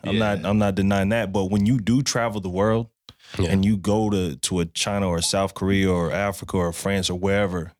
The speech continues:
Speaker 1: you
Speaker 2: Right.
Speaker 1: know, it, l-, America is not what it seems,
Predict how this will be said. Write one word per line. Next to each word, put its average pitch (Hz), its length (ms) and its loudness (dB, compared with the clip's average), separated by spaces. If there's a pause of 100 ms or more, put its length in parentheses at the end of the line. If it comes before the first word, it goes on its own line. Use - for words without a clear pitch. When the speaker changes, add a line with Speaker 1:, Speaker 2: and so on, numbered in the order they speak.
(160)
Speaker 1:
you 95 60 2
Speaker 2:
Right. 98 60 2
Speaker 1:
know, 90 240 0 (1300)
it, - 180 -6 (140)
l-, 92 180 0 (440)
America 107 500 0
is 95 120 -2
not 101 180 2
what 95 140 2
it 78 80 -4
seems, 120 540 -2